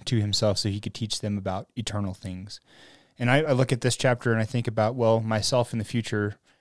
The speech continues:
training to become an elder, I need to be able to be benevolent and help people, right? We need to freely give, but we need to have a point where we realize they're only here for the human side of it, and they're not getting the fact that Jesus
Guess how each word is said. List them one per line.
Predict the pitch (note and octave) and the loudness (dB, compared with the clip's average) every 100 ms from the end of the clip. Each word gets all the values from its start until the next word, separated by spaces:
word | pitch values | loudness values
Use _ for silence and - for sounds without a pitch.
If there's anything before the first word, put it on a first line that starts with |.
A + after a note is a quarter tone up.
| _ _ _ | _ _ _
training | - C3+ C3+ A#2+ A2+ | 0 4 6 6 2
to | A2+ A2 | 0 0
become | A2 G#2 A#2+ A2+ | 0 2 2 4
an | |
elder, | A2+ C3 G#2+ G2 G#2 _ _ _ _ - | 4 4 2 -2 -4 _ _ _ _ -2
I | B2 | 2
need | B2+ | 2
to | A2 | 2
be | A2 G#2+ | 2 2
able | G#2 G#2 | 2 -2
to | - | -4
be | G#2+ G2+ G#2 - | -2 -2 -2 -4
benevolent | G#2+ G#2+ G2 G#2 A2 F3 _ - | -2 0 0 0 -6 -6 _ -10
and | G#2+ F#2+ | -8 -2
help | A#2 B2 | 0 0
people, | A2 G2 G#2+ B2+ - | -4 -6 -6 -8 -8
right? | A2+ A2+ D3+ | -6 -4 -2
We | |
need | A2+ G#2 | 0 0
to | |
freely | G2 - B2 A#2 G2+ | -2 0 2 2 0
give, | B2+ B2 G#2 | 0 0 -2
but | A#2+ | -2
we | A2 | 0
need | A#2+ | 0
to | A#2 | 0
have | A#2 | -2
a | G#2+ | -2
point | - B2+ B2+ | -4 -4 -2
where | G#2+ G#2+ | -2 -2
we | A2 | 0
realize | A#2 A#2 G#2 F#2 - _ _ _ _ | 0 0 -2 -4 -8 _ _ _ _
they're | G2+ A#2 | 2 4
only | B2 G#2+ | 4 2
here | G2 B2+ G2+ G2 - _ _ _ _ _ | 4 4 4 0 -8 _ _ _ _ _
for | - A#2+ | 2 4
the | G#2+ G2+ F#2 - | 4 0 -2 -4
human | - C3 A2 | 4 4 4
side | G#2 G2+ | 2 0
of | F#2+ | 0
it, | G#2 - | -4 -4
and | A2 | -2
they're | G#2+ | 0
not | A#2 B2+ | -2 -2
getting | A2+ A#2 G#2 G2+ | -4 -2 -2 -4
the | G2+ | -6
fact | - A2 - | -2 -2 -2
that | - F#2+ B2 | -8 -8 -10
Jesus | - B2+ B2+ G#2+ G2 - | -2 2 2 0 -2 -4